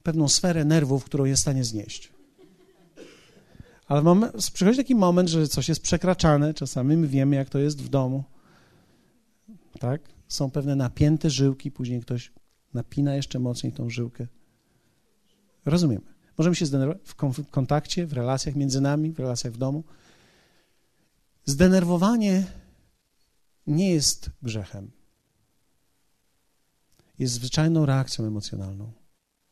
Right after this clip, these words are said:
To, co jednak z tym robimy, może być grzechem. I to nie chodzi o to, żeby teraz się zdenerwować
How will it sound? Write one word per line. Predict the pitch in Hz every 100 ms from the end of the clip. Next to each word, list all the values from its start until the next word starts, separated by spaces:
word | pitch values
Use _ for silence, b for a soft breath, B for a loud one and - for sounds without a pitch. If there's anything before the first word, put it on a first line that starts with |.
| _ _ _ _ _ _ _ _ _
To, | 180
co | 175 160
jednak | 156 151 143 -
z | -
tym | - 143
robimy, | 135 123 202 151 87 - - _ _ _ _ -
może | 113 139 175
być | 101 98
grzechem. | - 104 - - - _ _ _ _ _ _ _ _ b b b -
I |
to | 156
nie | 175
chodzi | 185 254
o | 180
to, | 156
żeby | 135 139
teraz | 139 151 139
się | - 143
zdenerwować | 123 165 156 139 170 147 -